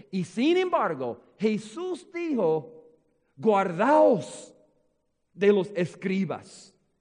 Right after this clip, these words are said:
Ten cuidado. Eso sería como ir al hospital y ver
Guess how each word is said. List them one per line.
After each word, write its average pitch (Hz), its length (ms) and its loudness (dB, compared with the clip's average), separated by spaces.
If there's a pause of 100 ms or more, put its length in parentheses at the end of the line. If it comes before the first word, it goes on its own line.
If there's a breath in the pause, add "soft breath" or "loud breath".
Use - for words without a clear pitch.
(200)
Ten 302 180 0
cuidado. 339 720 0 (1600)
Eso 339 240 0
sería 311 640 0 (960)
como 240 300 4
ir 339 400 4
al 202 160 2
hospital 226 1000 2 (520)
y 214 240 2
ver 277 840 2